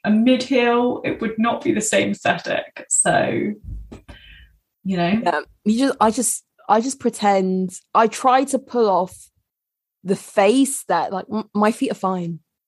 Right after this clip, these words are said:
Speaker 2: Don't worry about them. They're comfortable."
Speaker 1: <laughs>
Speaker 2: I
Speaker 1: I love
Speaker 2: really
Speaker 1: that.
Speaker 2: do try and fool myself. <laughs>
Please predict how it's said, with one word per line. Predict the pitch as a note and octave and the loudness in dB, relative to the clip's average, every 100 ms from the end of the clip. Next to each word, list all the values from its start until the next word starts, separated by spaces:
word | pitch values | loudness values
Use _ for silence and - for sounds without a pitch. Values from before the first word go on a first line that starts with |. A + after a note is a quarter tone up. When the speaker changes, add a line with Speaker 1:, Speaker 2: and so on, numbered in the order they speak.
| _ _ - | _ _ 2
Speaker 2:
Don't | G#3+ G3+ | 4 4
worry | G#3 | 2
about | A#3 F3 A3+ | 0 -2 -2
them. | F3 | -2
They're | F3+ F3 | -4 -6
comfortable." | G3 F3+ - F3 E3 | -8 -8 -10 -8 -6
Speaker 1:
<laughs> | F3 E3 - - - - | -6 -8 -14 -16 -16 -16
Speaker 2:
I | - _ _ _ _ _ _ _ - | -16 _ _ _ _ _ _ _ 0
Speaker 1:
I | A3+ | 4
love | |
Speaker 2:
really | A#3+ D4 D4+ D4+ | 6 4 2 2
Speaker 1:
that. | C#4+ A#3+ | 2 4
Speaker 2:
do | B3 A#3+ | 4 2
try | - A3 | 2 2
and | C#4 | 2
fool | G#3+ G3+ | 2 0
myself. | F3+ G#3 - E3+ G#3+ - | 0 -6 -6 -4 -4 -8
<laughs> | - | -18